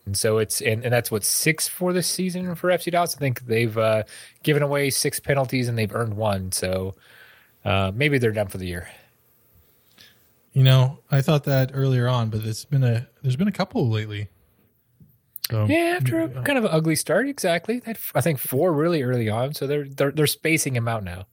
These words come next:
Speaker 2: Yeah, okay. We, we're regressing to the mean, as the statisticians might say, but there's still some in, there's still some penalties in them. Um, you know,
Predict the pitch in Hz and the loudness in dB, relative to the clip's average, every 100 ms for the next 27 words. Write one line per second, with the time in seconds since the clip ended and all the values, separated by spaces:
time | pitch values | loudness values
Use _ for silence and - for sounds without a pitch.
0 | _ _ _ _ _ _ _ - 165 113 | _ _ _ _ _ _ _ 0 0 2
1 | 156 120 127 160 180 175 160 202 220 214 | -2 -2 0 2 2 2 0 0 0 0
2 | 190 160 151 143 147 139 120 113 110 107 | -2 2 2 2 0 2 2 0 -4 -6
3 | 113 110 101 - - _ - - 127 117 | -4 -4 -6 -12 -20 _ -10 -2 0 0
4 | - 120 123 110 110 110 110 113 113 110 | -2 -4 -4 -6 -4 -6 -6 -6 -6 -6
5 | _ _ - 135 135 - 156 131 - _ | _ _ 2 2 2 2 2 2 -4 _
6 | _ - - 135 131 123 135 127 180 165 | _ -6 2 4 4 4 -2 -2 0 0
7 | 147 143 123 117 107 107 107 107 - - | 0 0 0 -2 -6 -6 -6 -8 -10 -20
8 | - - - - _ _ _ _ - 185 | -20 -20 -20 -20 _ _ _ _ 2 4
9 | 185 151 120 - - - - - _ 190 | 6 6 4 -2 -12 -16 -18 -20 _ 2
10 | 226 202 | 2 2